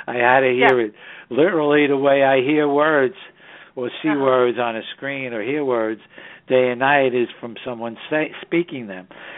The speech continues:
Speaker 1: So I guess they
Speaker 2: Mm-hmm.
Speaker 1: figured I was so difficult to deal with, somebody had to literally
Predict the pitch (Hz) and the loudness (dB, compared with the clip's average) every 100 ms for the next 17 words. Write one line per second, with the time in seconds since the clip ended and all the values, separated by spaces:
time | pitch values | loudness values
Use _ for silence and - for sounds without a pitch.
0 | - - - 123 123 139 - 127 139 131 | -18 -20 -4 0 4 4 2 -4 -2 0
1 | 127 120 120 107 135 127 117 - _ _ | 0 2 0 -2 0 0 0 -6 _ _
2 | _ _ _ _ _ _ _ - 147 156 | _ _ _ _ _ _ _ -4 -2 0
3 | 135 135 120 117 120 101 131 147 117 110 | -2 0 0 0 -4 0 0 2 2 0
4 | - _ - - 143 147 139 120 120 117 | -6 _ -20 -6 -4 -2 0 0 2 2
5 | 120 139 143 127 | 2 2 2 0